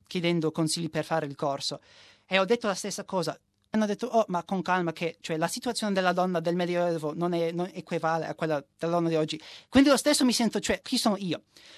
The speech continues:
C'è quest'altra parte che, però, per, cioè, rimediare un po' la situazione,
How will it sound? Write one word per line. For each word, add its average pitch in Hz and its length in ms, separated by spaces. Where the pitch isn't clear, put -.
C'è - 200
quest'altra 311 480
parte 220 320
che, 190 340
però, 226 320
per, 196 400
cioè, 175 280
rimediare 214 600
un 202 60
po' 202 100
la 180 80
situazione, 165 600